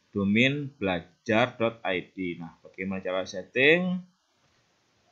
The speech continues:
Di sini ada setelan grup. Perhatikan ya, di kiri bawah setelan grup. Saya scroll ke bawah sekarang.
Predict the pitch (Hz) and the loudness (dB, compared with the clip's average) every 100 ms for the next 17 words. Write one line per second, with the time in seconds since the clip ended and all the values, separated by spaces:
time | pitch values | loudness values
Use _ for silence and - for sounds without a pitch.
0 | _ _ _ - 95 107 117 107 104 113 | _ _ _ -16 -8 -2 0 2 -2 -2
1 | - 110 104 101 92 - 135 165 - _ | 0 2 4 2 -2 2 4 4 -2 _
2 | _ - 76 - 113 113 120 110 98 98 | _ -14 -10 -4 0 0 0 0 0 -2
3 | 98 104 107 104 92 107 143 131 - - | -2 -2 -2 -2 0 2 2 -2 -12 -10
4 | 107 104 95 - 151 165 - _ _ _ | -4 -2 -2 2 2 2 -4 _ _ _
5 | _ _ _ _ _ _ _ _ _ _ | _ _ _ _ _ _ _ _ _ _
6 | _ _ _ _ _ _ _ _ _ _ | _ _ _ _ _ _ _ _ _ _
7 | _ _ _ _ _ - 101 98 101 120 | _ _ _ _ _ -8 -2 0 0 -2
8 | 139 135 127 123 117 123 127 127 120 117 | 0 0 0 0 2 2 0 -2 0 2
9 | 127 139 151 160 160 | 4 4 2 -2 -6